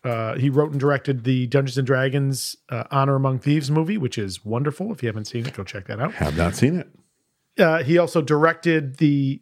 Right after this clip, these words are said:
Speaker 1: the reboot of Vacation with Ed Helms.
Speaker 2: Oh, okay.
Speaker 1: Which is very
Speaker 2: And,
Speaker 1: funny.
Speaker 2: and
Speaker 1: And Game Night, which you love.
Speaker 2: Oh my God, Game Night.
Speaker 1: Uh, he also wrote, and this is, uh, with this, uh,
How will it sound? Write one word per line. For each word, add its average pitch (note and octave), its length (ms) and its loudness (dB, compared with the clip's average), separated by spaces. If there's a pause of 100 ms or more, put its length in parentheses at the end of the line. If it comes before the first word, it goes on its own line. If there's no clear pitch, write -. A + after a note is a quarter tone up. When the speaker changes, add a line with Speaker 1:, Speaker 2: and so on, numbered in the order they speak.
Speaker 1:
the C#3+ 80 6
reboot E3 540 2
of C#3 120 0
Vacation D3+ 760 2 (380)
with C3 400 0 (180)
Ed C#3 160 4
Helms. D3+ 520 0
Speaker 2:
Oh, B3+ 400 4
okay. G2+ 360 0
Speaker 1:
Which C#3+ 200 2
is D3 80 0
very A#2+ 200 6
Speaker 2:
And, G#2+ 80 -2
Speaker 1:
funny. D#3 260 -2 (240)
Speaker 2:
and G#2 320 2
Speaker 1:
And D3 160 2
Game D#3 220 2
Night, D3+ 420 0
which - 220 0
you C#3 80 4
love. B2+ 380 0
Speaker 2:
Oh D2 220 0
my B1 180 -6
God, C2+ 460 0
Game C#2 220 -4
Night. B1+ 280 -4 (720)
Speaker 1:
Uh, D3 160 4 (100)
he D3+ 260 0 (280)
also E3+ 320 4
wrote, E3 600 -4 (480)
and C3+ 180 0
this C#3+ 160 -2
is, C#3 300 -4
uh, B2 240 0
with C3 260 0
this, C3 280 -2 (140)
uh, B2 220 2